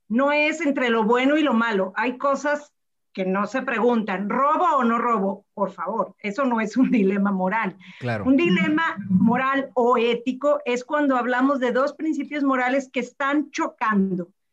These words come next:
Speaker 1: ¿sí? Entonces, no buscamos, a través del análisis de dilemas éticos, no buscamos,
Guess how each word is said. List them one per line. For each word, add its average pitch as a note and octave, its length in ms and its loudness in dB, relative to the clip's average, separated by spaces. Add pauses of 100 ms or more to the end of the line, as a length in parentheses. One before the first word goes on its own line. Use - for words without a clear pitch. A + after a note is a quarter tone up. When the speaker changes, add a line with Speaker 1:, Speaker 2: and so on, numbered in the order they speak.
(140)
Speaker 1:
¿sí? D4 360 -2
Entonces, B3 360 0
no D4 180 4
buscamos, E4+ 540 -2 (100)
a A3+ 100 -4
través B3 280 0
del D4+ 160 0
análisis C4 480 -2
de A#3+ 120 0
dilemas A#3 580 -4 (320)
éticos, C4 560 -2
no B3 140 2
buscamos, C4 600 0